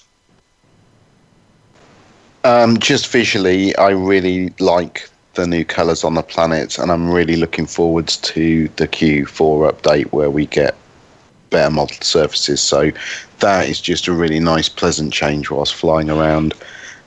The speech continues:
And just like everyone else, I'm actually really so much more excited about all of the little incremental improvements. Um, to, I mean, I, I'm sure you guys are the same,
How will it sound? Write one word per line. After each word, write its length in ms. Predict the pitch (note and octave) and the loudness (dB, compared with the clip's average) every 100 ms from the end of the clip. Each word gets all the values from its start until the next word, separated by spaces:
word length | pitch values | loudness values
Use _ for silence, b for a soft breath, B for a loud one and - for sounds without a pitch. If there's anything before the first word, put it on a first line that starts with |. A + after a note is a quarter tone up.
| - | 0
And 320 | G2 F#2 F2+ | 2 4 2
just 240 | - F#2+ - | 0 -2 0
like 160 | F2 | 0
everyone 360 | E2+ F2 E2+ E2+ | 0 2 2 4
else, 340 | E2+ E2 - - | 2 2 -2 -2
I'm 300 | F#2 F2+ F2 - | 0 2 0 0
actually 380 | G2 F2 F#2 F2+ | -2 -2 -2 0
really 420 | F2 E2+ E2+ D#2+ - - | 2 2 0 -2 -8 -6
so 280 | - F#2 | 0 2
much 260 | F2+ E2+ - | 2 -2 -2
more 220 | F#2+ F2+ | -2 -2
excited 500 | - - F2+ F2 D#2+ | -4 -2 0 0 -2
about 440 | F2 F2+ F2 E2+ - B B B - | 0 2 2 0 -6 B B B -2
all 180 | F#2+ F2 | 2 2
of 120 | - | 0
the 80 | F2 | 0
little 320 | D#2+ D#2+ F2+ | 2 2 0
incremental 800 | F2+ E2+ - E2 E2 E2 D#2 D2 | 0 -4 -2 0 0 0 -2 0
improvements. 960 | D2+ D2+ D#2+ D#2+ - D#2 D#2 - - - B B B B B B | -2 -2 0 0 0 -2 -2 -2 -6 -8 B B B B B B
Um, 540 | F2 E2+ E2 D#2+ D#2+ - - - | 2 4 4 4 0 -2 -14 -4
to, 300 | - F2 - - - | 2 2 2 0 0
I 100 | G2 | 2
mean, 160 | F#2+ | 2
I, 120 | F#2 - _ _ - - - | 0 -2 _ _ -20 -12 -2
I'm 140 | F#2+ | -2
sure 260 | F2 G2 F2+ | 0 2 2
you 180 | E2+ F2 | 2 0
guys 300 | F2 F2 E2 | 2 2 0
are 40 | |
the 120 | E2 | -4
same, 460 | D#2 E2+ E2 E2 D#2+ | 0 2 2 2 -2